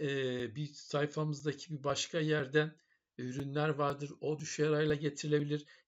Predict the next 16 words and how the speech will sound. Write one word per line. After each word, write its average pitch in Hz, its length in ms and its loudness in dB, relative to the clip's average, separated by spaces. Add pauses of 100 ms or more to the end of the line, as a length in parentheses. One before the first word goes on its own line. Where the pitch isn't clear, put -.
Yani 247 360 0
bu 311 80 -4
form 180 380 0
daha 233 260 2
komplike 185 580 -4
olabilir. 160 760 0 (380)
Bu 214 160 0
arada 196 400 0
tabii, 156 460 -2 (280)
e, 135 80 2
yine 123 680 0
zaman 151 320 2
içinde 143 320 -4
yaparız 143 680 0 (380)
arkadaşlar. 123 800 -4 (420)
E, 131 40 -2